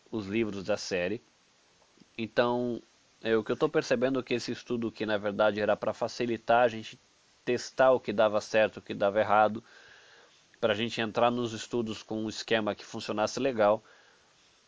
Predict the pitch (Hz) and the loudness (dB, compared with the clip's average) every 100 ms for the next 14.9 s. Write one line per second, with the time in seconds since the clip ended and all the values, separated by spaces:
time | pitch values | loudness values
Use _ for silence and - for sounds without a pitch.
0 | - 107 127 151 143 113 113 123 123 107 | -12 0 0 2 0 4 4 4 0 0
1 | 117 113 120 127 117 113 110 127 131 139 | 2 2 2 2 4 4 4 -2 -4 -2
2 | 135 151 190 190 185 131 110 107 107 127 | 0 -2 -4 -6 -6 0 2 2 0 -4
3 | - 127 117 120 117 113 120 - 127 - | -6 -6 -4 -2 -4 -4 -10 -4 -4 0
4 | 120 - 117 120 120 127 - - 110 107 | -2 2 2 2 -6 -8 -6 -2 0 0
5 | 104 98 92 113 113 - 113 - 104 107 | -4 -6 -8 -10 -10 -4 -4 0 -2 -2
6 | 107 101 104 98 - _ _ _ - 117 | -4 -6 -8 -8 -10 _ _ _ -8 -6
7 | 117 - 120 113 - 107 - 117 - - | -6 0 2 2 -6 -14 -8 -10 -8 -6
8 | 113 107 104 107 110 104 - 117 - 107 | -6 -6 -10 -10 -8 -8 -6 -8 -6 -6
9 | 107 113 104 101 95 104 113 110 101 101 | -4 -4 -2 -2 -2 -2 0 -2 -4 -6
10 | 123 - 117 - 113 - 110 104 113 110 | -6 -8 -10 -6 -6 -4 -6 -4 -8 -8
11 | 104 95 - 110 107 98 113 120 113 107 | -10 -8 -6 -4 -4 -6 -8 -8 -6 -4
12 | 104 92 107 - 113 117 110 107 101 - | -6 -6 -10 -8 -6 -6 -4 -4 -4 -4
13 | 123 117 101 - 120 117 107 113 104 113 | -6 -4 -8 -6 -4 -4 -6 -8 -2 0
14 | 135 117 104 - - 113 113 - | 0 -4 -8 -10 -4 -4 -4 -14